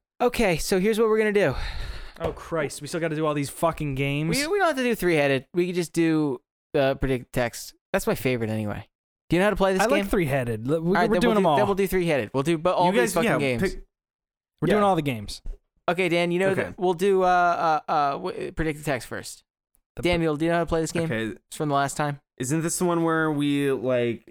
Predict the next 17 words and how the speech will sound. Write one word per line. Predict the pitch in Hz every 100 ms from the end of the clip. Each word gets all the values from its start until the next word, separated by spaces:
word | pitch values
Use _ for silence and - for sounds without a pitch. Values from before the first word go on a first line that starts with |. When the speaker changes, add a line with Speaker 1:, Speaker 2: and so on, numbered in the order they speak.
| 117
Speaker 3:
just | 123 - _ _
click | - - 120 120 - - _ _
the | 120
center | - 120 113 113 120 113
of | 110 107
our | 110 110 104
autofill? | - 107 113 - 131 127 123 - _ -
Speaker 2:
You | 202
can | 226
actually, | 220 208 208
you | 196
can | 196
choose | 196 185
any | 165 175 170
of | 156
the | 156
three. | - 143 117 98